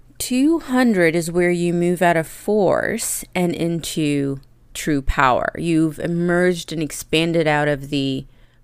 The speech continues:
pressure and tension-driven levels. It's the beginning of true empowerment, a true sense of having power and agency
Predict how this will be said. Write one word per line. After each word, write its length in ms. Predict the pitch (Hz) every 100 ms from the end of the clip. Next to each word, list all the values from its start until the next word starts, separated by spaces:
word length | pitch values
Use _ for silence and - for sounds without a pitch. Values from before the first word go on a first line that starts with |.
| -
pressure 600 | - 180 170 - 175 156
and 340 | 160 151 143 -
tension-driven 1040 | 170 160 151 - 156 143 151 139 147 139
levels. 720 | 135 131 - - - - - - - _ - -
It's 400 | 165 160 - - - _
the 80 | 185
beginning 480 | 160 170 180 175 170
of 140 | 156
true 440 | - - 180 165 151
empowerment, 760 | 147 - 143 143 143 135 107 - 147
a 60 |
true 380 | - - 185 175
sense 440 | - 160 151 151
of 140 | 156 143
having 580 | - 143 143 143 139 - - - - -
power 480 | - 160 160 151 143
and 200 | 143 -
agency 920 | - 208 254 208 165 - - 65 165